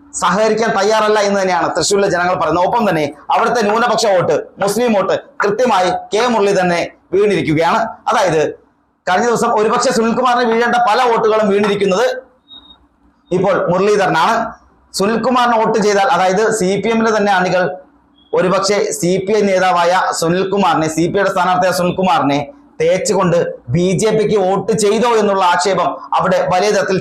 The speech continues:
ചർച്ചയാവുകയും ഒപ്പം തന്നെ അങ്ങോട്ടും ഇങ്ങോട്ടും ചാഞ്ചാടി നിന്ന പല വോട്ടുകളും, സുനിൽകുമാറിന് വീഴേണ്ടിരുന്ന പല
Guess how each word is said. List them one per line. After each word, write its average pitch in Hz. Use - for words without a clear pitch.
ചർച്ചയാവുകയും 180
ഒപ്പം 240
തന്നെ 160
അങ്ങോട്ടും 214
ഇങ്ങോട്ടും 196
ചാഞ്ചാടി 202
നിന്ന 208
പല 220
വോട്ടുകളും, 170
സുനിൽകുമാറിന് 202
വീഴേണ്ടിരുന്ന 233
പല 202